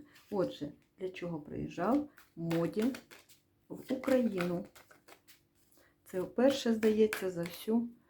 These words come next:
історію незалежності України. Давайте подивимося, які питання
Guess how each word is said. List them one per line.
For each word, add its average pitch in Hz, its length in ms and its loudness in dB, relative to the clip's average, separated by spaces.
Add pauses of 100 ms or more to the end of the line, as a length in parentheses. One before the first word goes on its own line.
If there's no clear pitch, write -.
(260)
історію 208 520 0
незалежності 190 840 2
України. 160 600 -4 (1400)
Давайте 220 460 -2
подивимося, 185 840 -8 (1800)
які 190 420 -4
питання 254 760 8